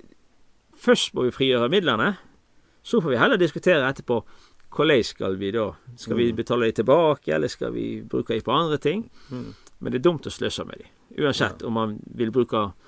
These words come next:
Speaker 1: masse penger på offentlig sektor,
Speaker 2: Mm.
Speaker 1: eller lite,
Speaker 2: Ja.
Speaker 1: så er det uansett dumt å sløse de på de feile tingene.
Speaker 2: Ja. Ja, for jeg tenker litt sånn, penger er jo veldig trivelig å ha. <laughs> Det er jo det.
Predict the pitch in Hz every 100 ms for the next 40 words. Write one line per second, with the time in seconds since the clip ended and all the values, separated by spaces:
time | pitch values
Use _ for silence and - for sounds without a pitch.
0 | _ _ - _ _ - 139 135 131 120
1 | 120 117 127 120 120 139 - 170 208 196
2 | 123 127 127 156 175 151 202 247 - -
3 | 113 113 - - 151 131 135 135 110 107
4 | 113 101 - - 107 104 101 98 - -
5 | - - - - 139 107 80 78 - -
6 | 90 92 - _ - - - 123 139 -
7 | 147 113 107 113 104 90 _ - 107 113
8 | 135 120 92 - - _ _ _ _ -
9 | 113 101 107 107 95 90 98 98 104 92
10 | 87 95 101 90 - - - - 113 117
11 | 104 113 104